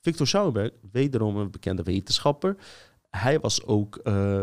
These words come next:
bezig met een soortgelijk project. Hitler had aan verschillende kanten, had hij zijn, eh, dingen lopen. Hij gebruikte de leer van Johannes Kepler. Wat houdt dat in? Eh, dat is een kennis die alleen onder de tempeliers bekend was, waarbij de explosie werd gezien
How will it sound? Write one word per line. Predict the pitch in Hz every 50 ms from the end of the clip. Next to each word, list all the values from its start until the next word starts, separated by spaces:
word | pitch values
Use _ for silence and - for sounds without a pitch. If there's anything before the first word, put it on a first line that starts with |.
| - -
bezig | - 107 101 98 95 110
met | 110 110 107
een | 113
soortgelijk | - - 156 156 - - - 175 190 185 -
project. | - - 101 95 85 82 - -
Hitler | - 160 165 - 160 123
had | 113 110 - -
aan | 107
verschillende | - - - - - 208 208 208 196 185 175 156
kanten, | 156 - - 151 156 151 - 117
had | 120 123 123
hij | - 113
zijn, | 98 - 107 107
eh, | 104 101 101 101 104 101 95 95
dingen | - 101 101 92
lopen. | 92 87 90 90 - - - - _ _ _ _ _ _ _ _ _ _ _ _ _ _ _ - -
Hij | 120 131 120
gebruikte | - 131 - 127 123 117 - 113
de | 110 110
leer | 117 131 123
van | - - 107
Johannes | 107 104 98 95 107 113 113 104 - -
Kepler. | - 110 107 - - 95 95 98 - - - -
Wat | 107 107 -
houdt | 113 110 107 107
dat | - - - -
in? | 131 147 147 143 - - - - - - - -
Eh, | - - 110 95 95 95
dat | 95 95 -
is | 113 -
een | 104 92
kennis | - - 139 143 143 120 -
die | - 113 113
alleen | 110 117 131 135 123 -
onder | - 110 110 104 104 95
de | 98 95
tempeliers | - 110 98 92 - 95 101 95 95 85
bekend | - - - - 82 80 80 -
was, | - 85 -
waarbij | - 92 92 90 85 90 90 95 90
de | 87 - -
explosie | - 104 95 - - - 101 107 117 120 120 113 117 - 107 104 98 - _ _ _ -
werd | 95 101 95
gezien | - - 101 90 101 98 98 -